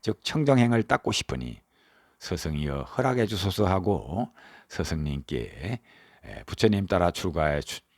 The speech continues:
부처님 제자가 되기를 청했다는 겁니다. 이에 스승은 제자의 청에 케이 허락하고 자신도 부처님을 따라 찾아뵙고는 본인도 부처님의 설법을 듣고 부처님의 제가 제자가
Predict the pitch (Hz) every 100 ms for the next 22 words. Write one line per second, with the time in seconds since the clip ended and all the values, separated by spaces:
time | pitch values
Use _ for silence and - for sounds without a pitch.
0 | - - 131 123 117 113 120 110 107 104
1 | 110 156 - _ _ _ _ - - 82
2 | 73 73 64 62 53 55 55 - - _
3 | _ _ 123 113 98 98 110 107 92 58
4 | 82 127 _ - - 92 90 87 85 -
5 | 80 80 73 - _ _ _ _ - 151
6 | 139 120 92 151 143 - 58 50 - _
7 | _ - _ - 87 90 87 78 76 85
8 | 78 76 73 - 73 71 64 - - -
9 | 131 123 - 110 101 55 80 123 - -
10 | - - - 78 73 71 69 - 73 69
11 | 67 69 131 - 127 117 110 104 92 76
12 | _ _ - - _ - 85 76 71 67
13 | 67 64 - 120 120 117 113 113 151